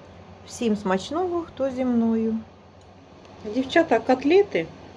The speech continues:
клас. Дивіться, які, яка в них структура. Не водяні, нічого.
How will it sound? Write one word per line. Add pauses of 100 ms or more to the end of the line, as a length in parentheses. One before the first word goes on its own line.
(840)
клас. (720)
Дивіться,
які, (140)
яка
в
них
структура. (2000)
Не
водяні,
нічого.